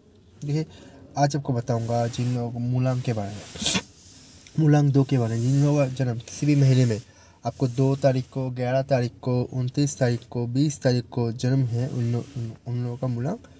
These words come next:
दो है। अब दो नंबर सबसे powerful number रहता है, इलेवन, फिर ट्वेंटी नाइन रहता है सबसे ज़्यादा powerful, फिर आपका यहाँ पर आते हैं दो नंबर, फिर बीस नंबर। तो इस तरह से आप date देखेंगे तो आपको पता चल जाएगा मूलांक कितना ज़्यादा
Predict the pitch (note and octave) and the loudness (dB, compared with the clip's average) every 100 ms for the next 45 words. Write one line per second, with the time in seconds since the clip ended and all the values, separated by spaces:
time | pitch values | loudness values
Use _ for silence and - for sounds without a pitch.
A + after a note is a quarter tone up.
0 | - - _ - C#3+ B2+ - - - - | -20 -20 _ -4 0 0 -2 -14 -18 -8
1 | E3 D#3+ D#3+ D3 D#3+ D#3+ D3+ D3+ D#3 - | -6 -6 -6 -2 0 0 0 -2 -2 -2
2 | B2+ - C#3+ C3+ C3 B2 - B2+ A#2+ A#2 | -4 -2 -4 -2 -2 0 -2 -4 -4 -4
3 | A#2 A2+ A2+ A2+ A2+ A#2 A#2 A#2+ A2+ - | -4 -4 -4 -4 -2 -2 -2 -4 -8 -8
4 | A2 - G#2+ A#2 B2+ B2 A#2 B2 A#2+ A#2+ | -8 -8 -4 -2 0 0 -2 -2 -4 -6
5 | A#2 A#2 A2+ A2 A2 G#2+ - - - - | -6 -2 0 0 -4 -10 -12 -16 -20 -20
6 | - _ - B2+ A2+ - A#2+ A#2 A#2 A2+ | -20 _ -2 -2 -2 -2 0 2 4 0
7 | - C3 A2+ A2+ A#2+ A#2 B2 B2 B2 A#2+ | -2 -4 -4 -2 -4 -2 0 0 0 0
8 | B2+ C3 E3 A#2+ A2 A2+ G2 - C3+ - | -4 -2 -2 0 -2 -4 -6 -8 -10 -8
9 | F3 - E3+ D3+ F3 E3+ F3 D3+ C#3 C#3 | -8 -4 -4 -2 -4 -4 -4 -4 -2 -2
10 | - C#3 C#3+ D3 C4 - - - _ C#3+ | -4 -6 -2 -4 -4 -12 -20 -20 _ -8
11 | D3+ - C#3+ C#3 C3+ C#3 C#3 B2+ B2+ B2+ | -6 -4 -2 0 0 -2 -2 -2 -2 -2
12 | B2+ B2+ - - A#2+ A#2 C#4 | -2 -6 -10 -8 -6 -6 -8